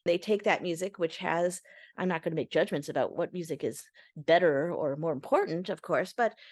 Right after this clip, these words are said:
you know, that music has its parameters, and what you can do in classical is deconstruct and reconstruct and just take things to places that they would never have gone within their initial genre. And so that's indeed what's happening here. You have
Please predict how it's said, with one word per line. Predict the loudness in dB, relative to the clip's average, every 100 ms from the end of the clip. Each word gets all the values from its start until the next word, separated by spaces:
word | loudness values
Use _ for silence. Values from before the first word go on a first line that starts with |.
| -14 -2
you | 0
know, |
that | 0 -4 -4
music | -6 -6 -8 -16 -4
has | 2 2 4
its | 2 2
parameters, | -8 -2 2 4 4 4 2 -2 -2 -4
and | -4 -2
what | -2
you | -2
can | -6 -2
do | 0
in | 0
classical | -2 -2 -2 -2 -2 0 2 2
is | 2 0 -2 -6 -10 -12 -20 -20 _ _ -6
deconstruct | -4 2 2 2 0 0 -2
and | -4
reconstruct | -4 -4 -2 -4 0 0 0
and | -2
just | -2 -2
take | 0 2
things | 2 -2 -2
to | -4
places | 0 0 2 0 -2
that | 0 0
they | 0
would | 0
never | 0 0 0
have | -2
gone | -4 -2 -2
within | -4 -2 -2
their | 0 -2
initial | -2 -4 -2 0 0 -2 -10 -20 -18 -8
genre. | 0 2 2 2 -2 -4 -16 -18 -8
And | -4 -4
so | 0 2 2
that's | 2 -2 -4 -10
indeed | -6 -4 -2 -4
what's | -4 -2
happening | -2 0 0 -2
here. | -2 -2 -2 -4
You | -6
have | -4 -2 -4